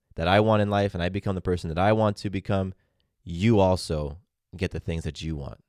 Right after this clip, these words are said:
and you grow and you do all the things that you wanna do. Win-win.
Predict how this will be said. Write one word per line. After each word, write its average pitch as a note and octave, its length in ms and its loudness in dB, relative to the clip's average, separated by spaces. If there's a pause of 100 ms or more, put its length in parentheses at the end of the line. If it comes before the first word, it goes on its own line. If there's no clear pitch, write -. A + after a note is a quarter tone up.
(340)
and D2+ 180 -8
you E2 160 0
grow D2 320 -6
and D2 120 -8
you D#2+ 80 -4
do D#2 120 -6
all D2 100 -6
the D2 80 -10
things D#2+ 180 -6
that C#2+ 140 -12
you D#2 80 -6
wanna C2+ 200 -12
do. - 220 -18 (400)
Win-win. E2 520 -4